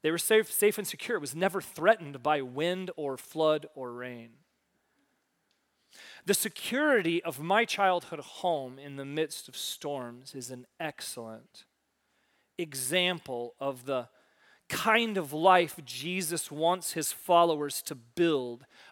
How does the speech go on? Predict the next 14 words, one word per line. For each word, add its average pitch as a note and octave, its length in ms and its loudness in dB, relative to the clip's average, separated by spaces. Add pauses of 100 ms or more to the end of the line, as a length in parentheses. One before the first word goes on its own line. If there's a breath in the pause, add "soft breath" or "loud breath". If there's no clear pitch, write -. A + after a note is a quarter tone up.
by D3 180 4
hearing G3+ 680 -4
his G#3+ 280 -4
words E3+ 560 -4
and C#3 160 -16
doing A#2+ 300 -10
them. G#2 100 -20 (1800 loud breath)
When, A3+ 240 0
when A#3 140 6
the, G#3+ 180 2
when A#3 140 4
the A#3 100 6
unpredictable, B3 680 4
certain G#3 880 2